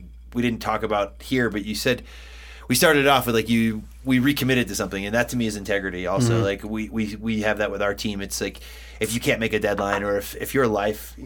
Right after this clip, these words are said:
Speaker 1: uh, you know, covid or whatever, if your
Speaker 2: Yeah.
Speaker 1: life takes a turn, 'cause it can in a,
Speaker 2: Mm-hmm.
Speaker 1: in a drastic moment, please communicate with us. And integrity isn't always getting it done when you said it was gonna get done, as long as you recommit to it. And
Speaker 2: Amen.
Speaker 1: like, we have that
Speaker 2: Yeah.
Speaker 1: open in our team. It's like, please
Speaker 2: Yeah.
Speaker 1: just,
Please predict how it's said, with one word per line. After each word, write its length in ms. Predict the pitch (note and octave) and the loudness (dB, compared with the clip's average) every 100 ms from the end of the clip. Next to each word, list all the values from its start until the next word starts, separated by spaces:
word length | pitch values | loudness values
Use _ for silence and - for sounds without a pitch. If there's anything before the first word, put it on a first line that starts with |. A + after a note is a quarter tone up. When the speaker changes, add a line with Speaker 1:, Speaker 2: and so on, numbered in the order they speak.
| G#2+ A#2+ | -12 -10
Speaker 1:
uh, 100 | B2+ | -10
you 320 | A2 C#3 C#3 | -8 -2 -2
know, 80 | C#3 | 0
covid 380 | C#3+ E3 F#2+ G2+ | 2 2 0 0
or 400 | A2+ B2 C#3 E3+ | 0 0 0 2
whatever, 260 | F3 A2+ B2 | 4 2 2
if 100 | D3 | 2
your 140 | C#3+ | 2
Speaker 2:
Yeah. 60 | A2+ | 4
Speaker 1:
life 220 | A#2+ - | 2 2
takes 240 | B2 - | -2 -2
a 60 | A#2 | -4
turn, 340 | - A2+ G2 F#2 | 0 0 0 -4
'cause 160 | G2+ | -4
it 100 | A2 | -4
can 380 | - A#2+ G2+ G2+ | -4 -2 -2 -2
in 80 | A#2+ | 0
a, 40 | A2+ | 2
Speaker 2:
Mm-hmm. 160 | G#2+ A2 | 2 0
Speaker 1:
in 40 | |
a 60 | A2 | -4
drastic 480 | G#2+ B2+ B2 A#2+ A#2 | 0 0 2 -2 -2
moment, 280 | A2+ G#2 - - - - - | -2 -2 -6 -14 -18 -14 -2
please 200 | C#3+ B2 | 0 2
communicate 460 | B2 B2+ B2 A2+ | 0 2 0 -2
with 100 | G#2+ | 0
us. 180 | G#2+ G#2 | 0 0
And 80 | G#2+ | -2
integrity 520 | G#2 A2 B2+ B2 A2+ | -2 0 2 2 2
isn't 200 | A#2+ A#2+ | 2 2
always 420 | A2+ A2+ G#2+ F#2 - | 0 0 -2 -6 -4
getting 240 | A#2 A2 | -4 -2
it 140 | G#2 | -2
done 200 | G#2 A2 | -2 -2
when 140 | G#2 G2+ | -4 -6
you 60 | |
said 180 | G2+ F3 | 0 2
it 60 | D3 | 2
was 100 | A2 | 0
gonna 140 | A2+ | -2
get 140 | G#2+ G2+ | -2 -2
done, 180 | A2 | -2
as 160 | G2+ G#2 | -4 -4
long 240 | A#2 A#2 | -2 -2
as 80 | G#2 | -4
you 100 | G2 | -6
recommit 440 | F#2 E2 - - - | -8 -12 -14 -16 -16
to 120 | - | -16
it. 140 | - - - - - - - | -16 -18 -20 -20 -18 -18 -8
And 140 | A2+ A2+ | -2 2
Speaker 2:
Amen. 160 | A2+ G#2+ | 2 2
Speaker 1:
like, 80 | |
we 180 | A2 B2+ | 2 2
have 300 | A2+ A#2 G#2 | 4 2 2
that 180 | G#2 G2+ | 0 2
Speaker 2:
Yeah. 60 | G#2 | 0
Speaker 1:
open 180 | G#2 G2 | -2 -4
in 120 | G2 | -4
our 140 | F#2+ F2+ | -4 -4
team. 280 | F#2+ F2 | -8 -8
It's 120 | F2+ G2 | -10 -10
like, 140 | F#2+ | -4
please 180 | A#2+ A#2 | -2 0
Speaker 2:
Yeah. 60 | |
Speaker 1:
just, 240 | A2 - | -2 -4